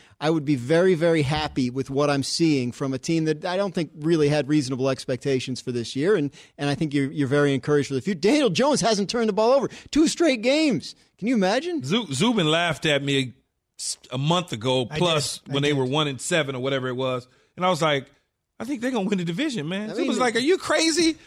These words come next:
Speaker 1: I'll tell you this.
Speaker 3: One and seven though, Dan, right?
Speaker 1: Guarantee you this. Someone will win the division.
Speaker 2: <laughs>
Speaker 1: They will have a playoff team from the N F C East. It has to be somebody.
Speaker 2: What have you seen from Brady and the Bucs lately that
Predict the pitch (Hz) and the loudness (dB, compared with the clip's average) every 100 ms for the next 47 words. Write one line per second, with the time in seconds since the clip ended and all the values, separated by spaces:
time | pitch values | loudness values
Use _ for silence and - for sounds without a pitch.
0 | - 151 277 427 403 151 311 330 277 170 | -10 -4 2 2 4 2 0 0 -2 -6
1 | 139 151 143 175 208 185 233 - 208 196 | -6 -8 -4 0 2 2 0 -2 -4 -2
2 | 170 113 - - - 180 185 180 170 151 | -2 -2 -8 -6 -2 0 0 0 0 0
3 | 160 156 151 143 135 127 113 - - - | 2 2 2 -2 0 -2 -2 -2 -4 -2
4 | 202 190 180 - 170 165 156 180 185 185 | 0 0 0 2 2 4 2 2 2 2
5 | 185 170 - 170 160 151 - 151 - 139 | 2 0 2 2 2 0 0 -2 -2 -4
6 | 135 135 - 131 120 98 120 - 143 139 | -4 -4 -4 -4 -4 -6 -10 -6 -6 -6
7 | - 127 117 117 95 85 - 139 233 208 | -6 -8 -8 -10 -12 -16 -8 0 2 2
8 | 180 - 196 170 - 151 135 107 113 160 | -2 0 -2 -2 -2 -4 -4 -10 -4 -2
9 | 151 143 123 104 131 143 - 113 117 110 | 0 -2 -4 -4 -2 -2 -4 -8 -8 -8
10 | 117 113 | -10 -8